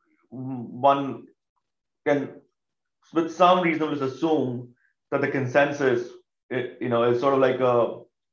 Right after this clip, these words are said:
crowdsourced super forecast of sorts. Um, by the way, that's a good book, um, that I highly recommend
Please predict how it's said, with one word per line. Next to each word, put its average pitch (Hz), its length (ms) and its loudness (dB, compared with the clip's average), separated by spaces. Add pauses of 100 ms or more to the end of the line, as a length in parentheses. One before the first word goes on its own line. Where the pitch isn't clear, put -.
(1300)
crowdsourced 131 800 4 (320)
super 120 320 -8
forecast - 500 -2
of - 100 -12
sorts. - 340 -16 (1080)
Um, 117 580 2 (140)
by 131 100 4
the 120 80 4
way, 113 60 8
that's 123 220 4
a 110 40 -8
good - 220 -4
book, - 300 -6 (100)
um, 107 600 2
that 113 140 2
I 107 140 4
highly 110 260 0
recommend 104 560 -6